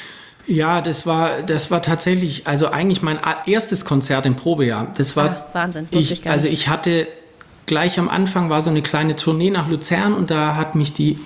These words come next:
Speaker 1: Gruppe netterweise noch, äh, äh, ja, eher am fünften Horn eingesetzt bei, bei größeren Werken und ich hab nur kleinere Sachen vorne gespielt und dann kam eben im September damals die Bruckner vier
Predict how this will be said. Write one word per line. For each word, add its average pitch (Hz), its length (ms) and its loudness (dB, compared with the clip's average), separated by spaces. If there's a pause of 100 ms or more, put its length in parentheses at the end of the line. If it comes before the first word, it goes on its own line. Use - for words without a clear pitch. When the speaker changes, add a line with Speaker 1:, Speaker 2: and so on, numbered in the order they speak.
(260)
Speaker 1:
Gruppe 185 340 0
netterweise 156 640 0
noch, 143 400 -2
äh, 143 300 2
äh, - 840 -2 (200)
ja, 143 460 0 (100)
eher 151 320 0
am 139 220 0
fünften 226 400 0
Horn 165 160 0
eingesetzt 165 600 0
bei, 139 200 2
bei 135 260 2
größeren 147 500 0
Werken 160 280 0
und 147 80 0
ich 143 160 0
hab 147 100 -2
nur 156 180 2
kleinere 147 400 0
Sachen 139 280 0
vorne 196 260 2
gespielt 185 320 0
und 143 80 2
dann 147 180 2
kam 156 240 0
eben 147 300 2
im 139 320 0 (280)
September 156 560 2
damals 143 440 0
die 143 240 2
Bruckner 139 480 -2
vier 196 360 0